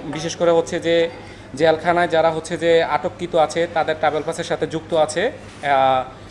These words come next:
তারপরে হচ্ছে যে কলিং সিন্ডিকেটের সাথে জড়িত আছে এবং পাসপোর্ট সংক্রান্ত দুর্নীতির,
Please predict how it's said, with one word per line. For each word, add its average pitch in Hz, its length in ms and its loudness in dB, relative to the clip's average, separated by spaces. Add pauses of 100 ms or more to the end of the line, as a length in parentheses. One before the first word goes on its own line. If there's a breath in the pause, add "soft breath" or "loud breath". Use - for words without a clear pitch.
তারপরে 156 360 4
হচ্ছে 156 220 -2
যে 165 200 0
কলিং 175 200 0
সিন্ডিকেটের 170 420 -2
সাথে 170 220 -2
জড়িত 160 280 -2
আছে 151 380 0 (460 loud breath)
এবং 156 500 2
পাসপোর্ট 175 420 -2
সংক্রান্ত 180 500 0 (320)
দুর্নীতির, 175 420 0